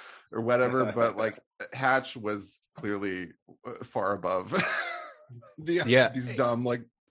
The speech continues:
Speaker 1: two thousands people.
Speaker 3: And it's al-, it's also foreign to, like, Jeff Probst and I think the production that there would be an alliance,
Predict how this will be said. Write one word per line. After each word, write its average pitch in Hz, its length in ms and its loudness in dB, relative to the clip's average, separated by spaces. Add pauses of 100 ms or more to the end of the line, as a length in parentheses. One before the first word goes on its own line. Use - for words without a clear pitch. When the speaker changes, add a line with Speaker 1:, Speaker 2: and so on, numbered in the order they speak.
Speaker 1:
two 131 100 -2
thousands 113 480 -2
people. 92 460 -6 (600)
Speaker 3:
And 143 140 6
it's 151 180 6
al-, 190 160 6
it's 143 320 4
also 170 380 8
foreign 127 360 4
to, 117 100 2
like, 98 300 4
Jeff 107 300 2
Probst 104 360 2
and 95 80 2
I 90 40 0
think 98 360 0
the 92 160 4
production 101 560 0
that 90 160 -2
there 98 80 0
would 90 160 -2
be 95 120 -2
an 92 80 0
alliance, 87 680 -4